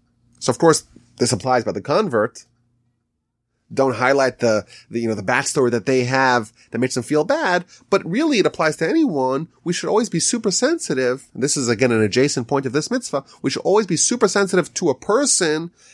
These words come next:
to not highlight things that make them, that, that, that will make them, uh, possibly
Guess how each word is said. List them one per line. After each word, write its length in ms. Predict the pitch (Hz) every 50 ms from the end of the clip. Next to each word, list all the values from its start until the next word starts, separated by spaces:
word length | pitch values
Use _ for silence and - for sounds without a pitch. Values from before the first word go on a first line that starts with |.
| _ _
to 100 | - 175
not 440 | 170 170 180 202 226 247 262 - - _ -
highlight 540 | - 156 180 202 214 233 220 208 190 175 -
things 260 | - 170 151 143 143
that 120 | 147 143 135
make 140 | 131 131 -
them, 140 | 135 117 - - - -
that, 200 | 113 120 120 -
that, 240 | 127 120 120 98
that 100 | - 120
will 120 | 113 113 113
make 240 | 117 120 117 - -
them, 240 | 113 107 107 - - _
uh, 100 | 104 101
possibly 640 | - - 120 110 110 - 113 98 104 101 98 95